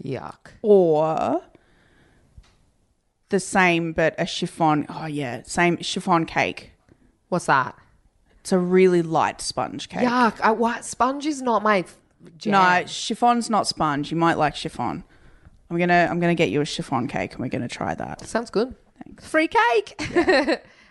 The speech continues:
Speaker 1: Um, what's been
Speaker 2: Uh,
Speaker 1: happening in
Speaker 2: my,
Speaker 1: your
Speaker 2: my,
Speaker 1: world?
Speaker 2: my favorite cake shop makes a very nice lemon chiffon cake that you might like.
Speaker 1: I, pff, doubt it.
Speaker 2: Fuck you.
Speaker 1: <laughs> I just, I don't know. It's not, I like chocolate, chocolate, chocolate.
Speaker 2: So, s-, yeah, okay.
Speaker 1: If I'm gonna go cake,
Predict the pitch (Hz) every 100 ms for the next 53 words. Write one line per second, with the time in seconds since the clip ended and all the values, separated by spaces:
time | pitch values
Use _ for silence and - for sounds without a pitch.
0 | - 226 226 247 277 185 - 185 233 214
1 | 208 220 180 131 202 202 190 190 196 165
2 | - 175 160 - 165 170 151 151 135 -
3 | 123 120 120 95 - - 101 101 113 110
4 | - - 131 - - 85 - - - 147
5 | - - - - 120 - - - - -
6 | - - - - - 262 - 277 269 -
7 | 311 330 359 339 - 330 302 302 - -
8 | - - 208 262 208 190 147 98 - -
9 | 208 226 202 180 220 240 233 - 196 -
10 | 202 - - - 185 160 170 156 - -
11 | - 139 - - - - - 208 202 -
12 | 185 143 - - - - 185 202 214 220
13 | 226 202 - 170 240 -